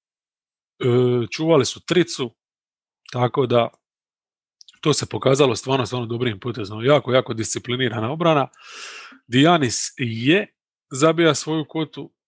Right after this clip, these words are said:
kvotu, je dugo, ono, nakon dugo vremena izgledao i eksplozivno i okretno, je li?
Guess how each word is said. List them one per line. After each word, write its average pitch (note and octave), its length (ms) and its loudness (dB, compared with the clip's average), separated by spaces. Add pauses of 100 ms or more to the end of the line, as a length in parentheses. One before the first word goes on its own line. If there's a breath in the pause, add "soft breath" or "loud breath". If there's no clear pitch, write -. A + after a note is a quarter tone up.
(220)
kvotu, D#3 340 -2
je D#3+ 200 4
dugo, D#3+ 320 0
ono, D#3 280 0
nakon B2+ 260 -2
dugo D3 180 -2
vremena D3 340 2
izgledao C3+ 520 2
i E3 140 2
eksplozivno B2+ 800 -2
i C#3+ 100 2
okretno, C3 680 0
je C#3 120 -2
li? B2+ 200 -4